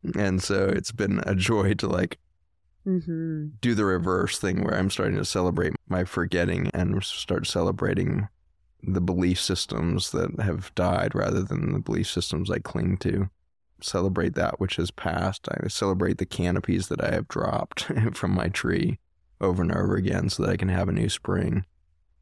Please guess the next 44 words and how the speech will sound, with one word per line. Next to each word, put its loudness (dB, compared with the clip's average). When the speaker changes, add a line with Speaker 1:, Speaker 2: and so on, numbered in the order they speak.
Speaker 1:
And 0
that's 2
a 2
different 2
attitude 2
on 2
life, 0
and 2
it's -6
leading 2
me 0
to -4
more 0
of 0
a -2
childlike -2
aspect. -4
And -2
so 0
I -14
guess -2
in 0
answer 0
to -2
your -2
question, -4
I 0
hope -2
that -4
people -4
know 0
that -2
life 2
is 2
a 2
journey. 0
Anything 0
that -2
we 0
would -2
see 0
as 0
beautiful -2
is -4